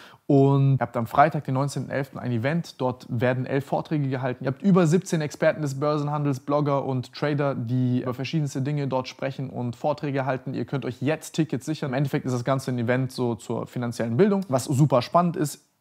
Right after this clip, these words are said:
Ich habe sogar auch die Ehre, dort einen kleinen Vortrag zu halten, eine halbe Stunde lang. Deswegen, falls ihr euch das angucken wollt, lasst euch nicht entgehen. Vielen Dank an X T B, dass sie das Ganze sponsern. Und wenn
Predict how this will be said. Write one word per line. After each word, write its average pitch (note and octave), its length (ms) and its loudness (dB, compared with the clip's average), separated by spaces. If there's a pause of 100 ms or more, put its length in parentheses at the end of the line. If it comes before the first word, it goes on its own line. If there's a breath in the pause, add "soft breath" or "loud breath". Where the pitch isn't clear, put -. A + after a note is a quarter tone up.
(120)
Ich G#3 180 4
habe E3 100 8
sogar E3 240 6
auch D#3+ 140 4
die E3+ 180 0
Ehre, D#3+ 160 6
dort D3 220 2
einen C#3 160 2
kleinen C3+ 180 2
Vortrag C3+ 380 0
zu - 80 0
halten, E3+ 240 6
eine D#3+ 40 2
halbe E3 220 4
Stunde E3+ 240 4
lang. F3+ 220 6 (240 loud breath)
Deswegen, C#3 420 4
falls C3+ 220 6
ihr D3 80 4
euch B2 240 4
das D#3+ 300 4
angucken F#3 520 8
wollt, D#3 220 8
lasst C#3 240 4
euch C3+ 100 2
nicht C#3 160 2
entgehen. C#3 380 0
Vielen D3+ 160 4
Dank D3 140 0
an C3+ 100 -2
X C3 140 -4
T C3+ 80 0
B, C#3 100 2
dass C#3 140 0
sie C3+ 40 -4
das B2 100 -4
Ganze C3 220 -4
sponsern. D3 380 -2
Und C3+ 340 -4
wenn C#3 240 -4